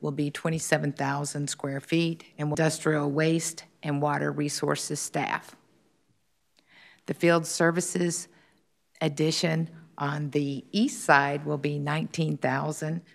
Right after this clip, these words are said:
square feet and will provide office areas for laboratory staff, additional sample intake areas, and also field vehicle parking. The design build contract will be awarded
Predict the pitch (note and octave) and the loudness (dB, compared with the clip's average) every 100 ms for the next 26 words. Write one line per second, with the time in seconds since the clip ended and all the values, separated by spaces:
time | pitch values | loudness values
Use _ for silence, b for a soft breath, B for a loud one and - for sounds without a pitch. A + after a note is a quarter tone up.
0 | b - - D#3 D#3+ D#3+ D#3+ G#3+ - D#3 | b -8 -2 0 0 -2 -2 -4 -6 -4
1 | C#3 C#3+ - F3 C3+ C3+ C3 B2+ C3 C#3+ | -4 -4 -8 -4 -2 -2 -4 -4 -6 -6
2 | - C#3+ D3 C#3+ C#3 C#3 C#3 - - C3+ | -6 -6 -4 -4 -4 -4 -6 -8 -8 -6
3 | B2+ C3+ C#3+ D3 - D#3 E3 D#3+ D#3+ E3 | -6 -8 -8 -8 -8 -4 -4 -4 -4 0
4 | F3+ - - _ b b b b b _ | -2 -2 -20 _ b b b b b _
5 | - D#3 - D#3 - F3 E3+ F3 - D#3 | -10 -6 -2 -2 -2 -2 -2 -4 -4 -2
6 | D3+ D3 D#3 - D#3 D#3+ - F3+ F3 E3+ | -2 -2 -4 -4 -4 -2 -2 -2 0 2
7 | F3 F#3 F#3+ F#3+ - b b b b b | 2 2 2 -2 -16 b b b b b
8 | D3+ C#3+ C#3+ D3 D3 D3+ - D3+ D3 D3+ | -2 0 0 -2 -2 -2 2 2 2 -2
9 | - - E3+ E3 E3 E3 C#3+ D3 C#3+ C#3 | -8 -4 0 2 2 0 -2 0 0 -2
10 | C3 - C#3+ C3+ - C3 - _ _ b | -6 2 2 2 -8 -10 -12 _ _ b
11 | b b - D3+ D3+ D3+ D#3 C#3+ D3+ D#3 | b b -4 -2 0 -2 -2 0 0 -2
12 | D3+ D#3+ D#3 D3+ D3+ - - C#3+ C3+ C#3 | -2 -4 -2 -2 -2 -2 -4 -6 -2 -2
13 | C3+ B2+ C3+ C#3+ D3 C#3+ | -4 -2 -2 0 0 -4